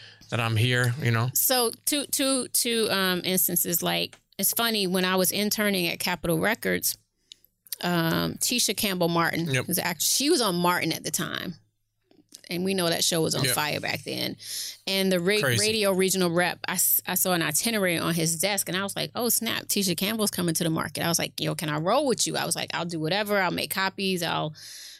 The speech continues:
Speaker 2: you know, hold the C Ds, whatever." And so he let me roll with them the entire time.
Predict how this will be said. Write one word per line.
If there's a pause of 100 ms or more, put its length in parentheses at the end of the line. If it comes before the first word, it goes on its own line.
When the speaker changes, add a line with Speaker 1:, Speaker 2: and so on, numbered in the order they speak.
Speaker 2:
you
know, (480)
hold
the
C
Ds,
whatever."
And
so
he
let
me
roll
with
them
the
entire
time.